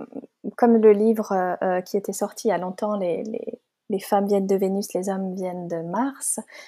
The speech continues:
c'est, euh, c'est comme si on parlait deux langages différents. Et donc, du coup, qu'est-ce qu'on fait quand on va dans un pays étranger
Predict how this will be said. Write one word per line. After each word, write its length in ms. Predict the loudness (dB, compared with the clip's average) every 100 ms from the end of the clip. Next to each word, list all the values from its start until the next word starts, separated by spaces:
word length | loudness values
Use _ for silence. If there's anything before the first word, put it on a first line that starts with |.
| -18
c'est, 500 | -6 2 6 6 6
euh, 640 | 2 0 0 -2 -4 -4 -6 -10 -18 _ _ _ _ _ _ _
c'est 180 | 0 4
comme 140 | 4
si 120 | 4 2
on 100 | 4
parlait 340 | 4 6 4
deux 160 | 6 4
langages 400 | 4 0 0 0
différents. 540 | -4 -2 0 0 -2 _ _ _ -2
Et 80 | 2
donc, 180 | 2
du 100 | 2
coup, 120 | 2 4
qu'est-ce 240 | 2 2
qu'on 160 | 0 0
fait 380 | 2 0 0 -4
quand 200 | -2 0
on 40 | 2
va 120 | 2
dans 220 | 2 0
un 80 | -2
pays 360 | 4 4 6 4
étranger 640 | 4 -2 -2 6 6 6